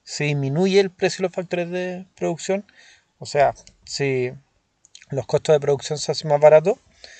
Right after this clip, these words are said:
entonces va a aumentar la oferta y eso se va a representar con un movimiento de la curva a la derecha. Como verán, esto es muy similar a lo que pasa con la demanda. Y ahora,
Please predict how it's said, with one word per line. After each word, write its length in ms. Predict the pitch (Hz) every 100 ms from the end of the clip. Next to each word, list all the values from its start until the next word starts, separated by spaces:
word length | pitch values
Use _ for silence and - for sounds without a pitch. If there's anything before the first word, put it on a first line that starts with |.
| - - _
entonces 420 | 156 135 170 165 160
va 40 |
a 40 |
aumentar 340 | 160 151 123 156
la 100 | 165
oferta 460 | - 180 - 214 214
y 200 | 165 147
eso 360 | 165 156 208 190
se 180 | -
va 140 | 160 156
a 40 |
representar 560 | 160 156 - 135 160 156
con 180 | - 160
un 120 | 156
movimiento 560 | 156 147 143 156 -
de 60 | 165
la 80 | 139
curva 380 | 143 151 170 - - - _ _ _
a 240 | 151 143
la 140 | 147 139
derecha. 400 | 131 - - - _ _ _ _ _ _ _ _ _ - - - - _
Como 220 | - 143
verán, 240 | 147 165 196
esto 240 | 180 -
es 60 | 170
muy 120 | 160
similar 400 | - 180 165 170
a 60 | 175
lo 100 | 170
que 80 |
pasa 240 | 165 160 180
con 140 | 170
la 60 | 175
demanda. 360 | 175 185 208 247 _ - _ - - - - _ _ _
Y 440 | 180 170 165 165 165
ahora, 460 | 165 180 196 202